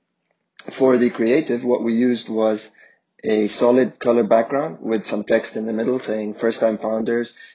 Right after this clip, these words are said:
uh, grab your free marketing audit." And in the description, we said something like, again, uh, calling out our target audience. So we said, "Hey, first-time founders, we're running customer interviews.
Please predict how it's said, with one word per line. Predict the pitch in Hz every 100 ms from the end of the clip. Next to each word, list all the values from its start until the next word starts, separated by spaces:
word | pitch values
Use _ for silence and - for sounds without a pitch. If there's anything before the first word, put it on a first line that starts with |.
| _
uh, | -
grab | - 113 113
your | 107 110 107 104 - _ - -
free | - 117 113
marketing | 110 110 113 113 113 110 104
audit." | 107 117 175 - - _ _ _ _ _
And | - 107 107 104
in | 113 113
the |
description, | 104 107 - 127 - 139
we | 123
said | - 104
something | - 104 107 104
like, | 104 104 104
again, | 107 107 107 - - _ -
uh, | 101 101 104
calling | - 117 117 117
out | 110 107
our | 110
target | 110 110 110
audience. | 110 110 110
So | 110
we |
said, | 107 110 104 _ _ _ -
"Hey, | 120 120
first-time | 127 123 - 113
founders, | 110 120 120 120 117 - _ _ -
we're | 110 110
running | 117 113 113
customer | 113 107 101 107
interviews. | - 147 147 135 135 135 135 -